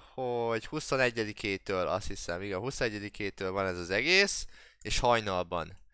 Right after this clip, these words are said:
Szóval ez automatikus. Amint feljöttök, l-, lement ez az egész dolog,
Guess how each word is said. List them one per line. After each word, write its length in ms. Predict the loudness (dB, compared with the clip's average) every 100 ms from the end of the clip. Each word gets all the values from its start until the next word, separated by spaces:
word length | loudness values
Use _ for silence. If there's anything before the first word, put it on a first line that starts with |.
| -8 0
Szóval 160 | 6
ez 80 | 8
automatikus. 800 | 8 6 0 0 -2 -6 -4 2
Amint 280 | 2 2 2
feljöttök, 720 | 6 6 6 2 -2 -4 -4
l-, 200 | -8 -10 -10 0
lement 340 | 2 2 0
ez 100 | -4
az 140 | -2
egész 300 | -2 0 -2
dolog, 380 | -2 0 0 -2